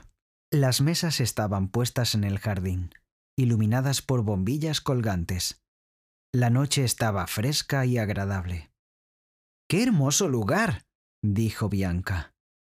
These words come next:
El menú no tenía muchas opciones. Esteban nos había advertido. En la Lupita se comía lo que Lupita, la cocinera, quería preparar. Y esa noche nos tocaron unas chalupas y una especie de guarnición de queso y maíz,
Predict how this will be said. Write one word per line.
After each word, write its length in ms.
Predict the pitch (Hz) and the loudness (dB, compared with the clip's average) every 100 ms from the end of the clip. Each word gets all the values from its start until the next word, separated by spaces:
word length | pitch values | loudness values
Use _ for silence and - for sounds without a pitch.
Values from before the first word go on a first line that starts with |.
| _ _ | _ _
El 140 | 151 156 | 0 2
menú 340 | 143 151 175 | 4 4 2
no 200 | 160 135 | 0 0
tenía 400 | 117 104 104 92 | 0 0 0 0
muchas 480 | 92 107 104 101 - | 0 0 0 -2 -4
opciones. 680 | 95 - 123 101 95 - - _ _ _ | -6 -4 -2 0 -2 -4 -10 _ _ _
Esteban 600 | 123 120 147 156 170 160 | -2 0 0 0 0 2
nos 180 | 120 113 | 2 0
había 360 | 95 107 107 | 0 0 0
advertido. 760 | 98 92 98 - 98 90 85 - _ _ _ _ _ - | -2 -2 -4 -4 -4 -4 -8 -10 _ _ _ _ _ -2
En 200 | 135 117 | 0 2
la 100 | 104 | 2
Lupita 540 | 92 95 143 156 170 | -2 -2 -4 -2 -2
se 220 | 160 123 | 0 -2
comía 420 | - 107 113 156 151 | 0 0 2 0 0
lo 240 | 143 107 | -2 -2
que 100 | 113 | -2
Lupita, 560 | 104 98 131 110 90 92 | -2 -2 -2 -2 -4 -2
la 220 | 98 92 | -4 -4
cocinera, 580 | 101 - 139 131 117 143 | -4 -2 -2 0 -2 -4
quería 440 | - 101 113 107 92 | -4 -2 0 0 -2
preparar. 580 | 92 95 92 92 92 - _ _ _ _ _ _ _ | -4 -2 -2 -4 -6 -12 _ _ _ _ _ _ _
Y 120 | 131 135 | 0 2
esa 200 | 131 143 | 2 2
noche 380 | 143 135 156 | 2 0 0
nos 220 | 156 120 - | 0 0 -2
tocaron 560 | 107 117 120 123 120 | -2 0 0 2 2
unas 320 | 113 120 110 | 2 0 0
chalupas 640 | - 101 123 151 143 135 - | -2 0 0 -2 -2 -2 0
y 80 | 113 | 0
una 260 | 160 175 | 0 -2
especie 540 | 147 - 127 104 101 92 | -2 -2 -2 -2 -2 -2
de 100 | 95 | -2
guarnición 680 | 98 95 98 95 123 123 | -2 -2 -2 -2 0 0
de 120 | 120 107 | 0 -2
queso 400 | 151 147 156 127 | -2 -2 -2 0
y 60 | |
maíz, 500 | 104 95 92 82 - | 0 0 -4 -6 -12